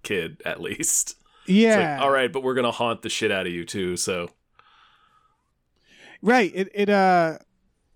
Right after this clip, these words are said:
Speaker 2: <sighs> damn, I wish I could remember. There's a specific indie film about a satanic ritual that I really liked.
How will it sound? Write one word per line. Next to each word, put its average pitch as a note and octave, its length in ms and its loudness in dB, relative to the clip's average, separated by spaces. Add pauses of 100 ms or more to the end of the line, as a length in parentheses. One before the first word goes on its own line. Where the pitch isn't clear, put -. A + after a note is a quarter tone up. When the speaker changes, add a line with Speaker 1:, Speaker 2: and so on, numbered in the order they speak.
(640)
Speaker 2:
<sighs> - 260 -10
damn, F#3+ 240 0
I F3+ 140 0
wish G#3+ 240 2
I B3+ 80 2
could A3+ 180 -2
remember. F3+ 580 0 (280)
There's A3 200 4
a A3+ 60 2
specific C4 440 -2
indie G#3 320 2
film D#3 320 0
about D3+ 280 -2
a D3+ 60 -2
satanic D3+ 560 -4
ritual C#3 480 -4
that C#3+ 140 0
I C#3+ 40 0
really C3+ 320 -2
liked. C3+ 520 -12